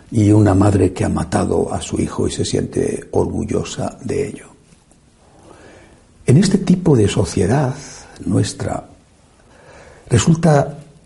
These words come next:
muy difícil para muchos entender lo que significa la Navidad. Porque la pregunta que muchos se hacen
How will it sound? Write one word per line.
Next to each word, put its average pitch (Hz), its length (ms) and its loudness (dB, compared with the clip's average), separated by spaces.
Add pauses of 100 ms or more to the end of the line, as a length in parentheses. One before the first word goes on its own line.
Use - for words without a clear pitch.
(640)
muy 208 340 6
difícil - 560 0
para 127 380 0
muchos - 720 2 (880)
entender 110 720 2
lo 104 120 0
que - 100 -14
significa 123 580 -2
la - 120 -4
Navidad. - 440 -4 (2250)
Porque 147 240 2
la 135 180 4
pregunta 135 680 4 (400)
que 104 180 0 (160)
muchos 131 680 -2 (720)
se - 260 -6
hacen 113 560 -4